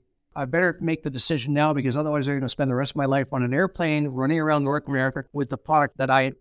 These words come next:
essentially invented." I didn't like that. So I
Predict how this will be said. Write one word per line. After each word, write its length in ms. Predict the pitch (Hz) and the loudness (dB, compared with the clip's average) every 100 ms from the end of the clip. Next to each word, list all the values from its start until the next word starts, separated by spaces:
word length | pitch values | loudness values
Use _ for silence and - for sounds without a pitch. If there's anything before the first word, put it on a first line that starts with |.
| _ | _
essentially 420 | 143 - 135 139 139 | -8 -2 -2 0 -2
invented." 360 | 120 123 120 - _ _ | 0 -4 -6 -16 _ _
I 80 | 135 | -4
didn't 160 | 131 127 | -2 -2
like 180 | 127 | -2
that. 180 | - 120 _ _ | -2 -6 _ _
So 140 | - 139 | -2 0
I 120 | 135 | 0